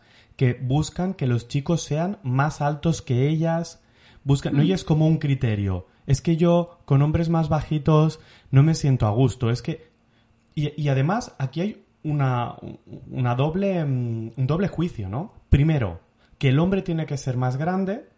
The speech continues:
Speaker 1: y segundo, que la mujer tiene que ser más pequeñita, porque eso también me lo encuentro yo con mujeres que son, eh, más grandes y dicen: "Es que yo, con lo grande que soy,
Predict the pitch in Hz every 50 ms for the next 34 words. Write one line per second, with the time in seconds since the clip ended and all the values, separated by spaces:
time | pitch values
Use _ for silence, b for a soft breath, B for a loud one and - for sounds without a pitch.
0 | _ _ _ _ b b b b b b - 160 - - 156 143 156 196 233 233
1 | 226 214 233 277 - - _ _ - 175 160 147 147 139 - 156 - - 277 254
2 | 170 139 - 131 - - 135 127 117 - - _ _ B B B B B B 135
3 | 131 127 - - - 120 - 120 123 170 240 254 160 - 101 92 98 - _ -
4 | 143 131 - 139 135 - 233 247 240 - - 120 120 135 151 170 180 196 190 -
5 | 196 185 185 190 190 175 214 226 226 160 139 123 120 110 - 165 180 190 180 -
6 | - - 117 - - 160 175 180 170 b b b b b b b b b b -
7 | 147 - - 160 165 170 165 165 180 190 190 196 196 180 185 226 - - 156 143
8 | 135 - - 117 - - - - 165 165 202 202 - 143 120 113 107 117 131 151
9 | 156 180 - 180 170 - 196 190 214 220